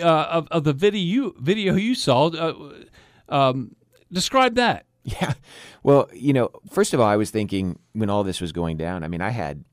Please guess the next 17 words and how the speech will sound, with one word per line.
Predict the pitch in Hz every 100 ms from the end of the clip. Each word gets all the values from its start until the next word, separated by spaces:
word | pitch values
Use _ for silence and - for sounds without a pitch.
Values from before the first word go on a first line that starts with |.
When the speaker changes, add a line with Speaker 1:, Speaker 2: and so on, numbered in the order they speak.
| -
Speaker 2:
I | 120
had | 101
inclinations | - 104 92 85 85 90 - 87 82
before | - 85 - 87 85 82 78 - _ _
everybody | 101 92 82 85 80
assembled | - 92 85 82 82
and | 78
the, | 78 73 67
the | 76 69
rally | 76 78 82 82
took | - -
place. | 92 90 82 - - - _ _ -
I |
had | 107
inclinations | 95 95 87 85 92 90 82
that | -
something, | - 85 78 76 71